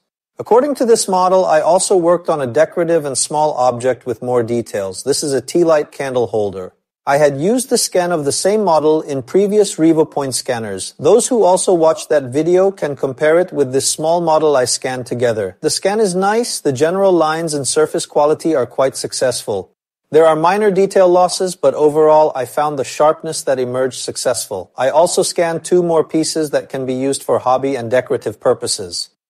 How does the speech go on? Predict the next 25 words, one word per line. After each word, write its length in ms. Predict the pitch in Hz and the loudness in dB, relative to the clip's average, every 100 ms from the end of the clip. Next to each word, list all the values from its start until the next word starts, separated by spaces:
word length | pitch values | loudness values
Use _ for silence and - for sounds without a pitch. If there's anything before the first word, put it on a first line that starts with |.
| _ - | _ -2
This 160 | 262 | 0
is 140 | 294 254 | 0 2
an 100 | 226 | 2
incense 400 | 226 - 160 131 | 2 0 -2 -2
burner. 400 | 117 107 95 - - | -2 -2 -6 -12 -6
I 140 | 139 | -4
printed 380 | - 226 262 220 | 0 0 0 0
the 60 | |
model 380 | 226 196 190 196 | 0 2 2 2
with 220 | 175 139 | 2 -2
P 180 | - 214 | -4 -6
E 40 | 214 | -4
T 160 | 214 | -6
G 140 | 185 202 | -4 -4
filament 520 | 202 185 185 190 185 | 0 0 0 -4 -4
using 300 | 156 151 143 | -2 -2 -4
my 100 | 127 | -6
Flashforge 640 | 120 180 180 - 196 190 | -4 -2 -2 0 0 0
Adventure 440 | 175 139 160 - 175 | -2 -2 -4 -4 -4
five 320 | 175 160 151 | -2 -2 -2
M 200 | 156 - | -4 -4
Pro 180 | 147 147 | -2 -2
three 240 | 147 135 | -2 -6
D 100 | 127 | -6
printer. 520 | 113 110 98 90 85 | -8 -10 -10 -12 -14